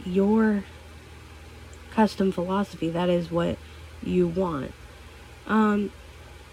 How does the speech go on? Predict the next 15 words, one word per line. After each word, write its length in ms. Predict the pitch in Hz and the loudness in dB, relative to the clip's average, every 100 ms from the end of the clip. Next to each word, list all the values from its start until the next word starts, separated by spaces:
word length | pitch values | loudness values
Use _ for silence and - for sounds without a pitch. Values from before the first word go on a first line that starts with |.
| - - - | -20 -20 -2
but 140 | 208 214 | 4 6
I've 140 | 196 | 4
started 400 | - 233 254 294 | 4 6 8 8
to 100 | 269 | 6
realize 540 | 220 226 240 240 214 202 | 8 8 8 8 6 6
that 140 | 190 | 4
there's 220 | 214 202 | 6 6
an 120 | 196 | 4
integration 760 | 190 214 214 196 202 208 208 196 | 6 4 4 2 2 2 2 2
into 240 | 190 196 | 2 2
life 380 | 180 175 180 - | 0 0 -2 -2
that 120 | 185 | -4
I've 160 | 180 170 | -4 -2
been 160 | 170 | -2
missing 520 | 175 165 180 175 170 | -2 -4 -4 -2 -4